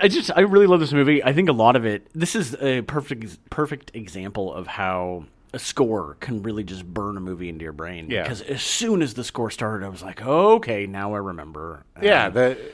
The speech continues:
Speaker 2: well, Philip
Speaker 1: it's so
Speaker 2: Glass is a
Speaker 1: good.
Speaker 2: genius. And also, I know we're gonna talk about it, but again, the, one of the first uses of the, uh, bird's eye P O V.
Speaker 1: Yeah, the sky cam.
Speaker 2: Yeah, you know, where that steady shot where they just do a bird's eye view of all the buildings and stuff.
Speaker 1: Yeah,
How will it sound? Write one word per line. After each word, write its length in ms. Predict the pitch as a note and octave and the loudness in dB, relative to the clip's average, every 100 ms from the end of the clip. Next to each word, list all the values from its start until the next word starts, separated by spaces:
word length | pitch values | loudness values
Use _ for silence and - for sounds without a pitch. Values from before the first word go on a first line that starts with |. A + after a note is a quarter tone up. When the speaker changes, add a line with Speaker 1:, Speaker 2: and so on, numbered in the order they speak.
| - - G#3+ | -18 -16 -6
Speaker 2:
well, 140 | B3 | -6
Philip 300 | A#3 D4 C4 | 0 2 2
Speaker 1:
it's 80 | - | 2
so 60 | G2+ | -2
Speaker 2:
Glass 220 | F#2 - | -2 -6
is 60 | D2 | -10
a 20 | |
Speaker 1:
good. 80 | E2 | -12
Speaker 2:
genius. 540 | E2 F2+ E2 E2+ E2 - | -12 -12 -12 -14 -14 -14
And 460 | A2+ G2+ G2+ G2 G2+ - - - - | -8 -6 -4 -6 -8 -12 -20 -20 -4
also, 560 | E3+ C4+ - C#3+ B2 C3+ | 0 2 4 6 6 4
I 100 | C3+ | 2
know 100 | C3+ | 2
we're 100 | B2+ | 2
gonna 140 | A2 | 0
talk 260 | F#2+ C3 - | -2 -6 -8
about 240 | F#2+ F2 | -8 -6
it, 160 | F#2+ G2 | -8 -6
but 140 | G#2+ | -4
again, 540 | G2+ A2+ A3 A2+ F#2+ - | -4 -4 -4 -4 -6 -8
the, 460 | - A2 G2+ G2+ G2+ | -4 -2 -2 -4 -4
one 160 | A#2 A#2 | -4 -2
of 40 | A#2 | -2
the 60 | |
first 360 | A2+ B2 A2+ A2 | -4 -4 -6 -4
uses 420 | A2 A#2 A#2+ G#2+ | -4 -4 -6 -4
of 220 | A2 G#2+ | -4 -4
the, 460 | G#2+ G#2 G#2 G#2 G#2 - _ _ _ - | -4 -2 -2 -4 -8 -18 _ _ _ -8
uh, 200 | A2+ F#2+ | -6 -4
bird's 280 | F2+ C3 B2+ | 0 0 2
eye 220 | C3 B2+ | 0 0
P 260 | A#2 C3+ C3 | -2 -2 0
O 120 | A#2+ | 0
V. 240 | A#2+ B2 | -2 -2
Speaker 1:
Yeah, 120 | B2 | -2
the 120 | A#2+ F2 | -2 -4
sky 240 | - C#3 | -2 -2
cam. 360 | C#3 G#2 D#2+ - | -2 -8 -6 -2
Speaker 2:
Yeah, 380 | F3 G#2+ F2 D#2 | 0 0 -2 -6
you 80 | F#2+ | -6
know, 140 | G2+ G2+ | -4 -2
where 220 | G#2 G2+ - - - - | 0 -2 -8 -20 -20 -10
that 140 | A2 | -10
steady 300 | - - A#2 | -8 -6 -4
shot 280 | A2 A#2+ A2 | -4 -4 -4
where 120 | F#2+ F#2+ | -6 -6
they 100 | F#2+ | -6
just 380 | F#2 F#2+ - | -8 -10 -12
do 160 | G2+ G2 | -8 -6
a 40 | |
bird's 300 | F2+ G2 F#2+ | -4 -4 -4
eye 140 | G#2 G2+ | -2 -4
view 320 | F2+ G2+ G2+ | -2 -2 -2
of 100 | F2+ | -2
all 140 | G2 | -4
the 60 | F2 | -6
buildings 460 | D#2+ G2+ G2 F2 D#2 | -6 -4 -4 -8 -10
and 140 | - | -16
stuff. 160 | - A2+ | -8 -4
Speaker 1:
Yeah, 280 | A2 E2+ | -2 -4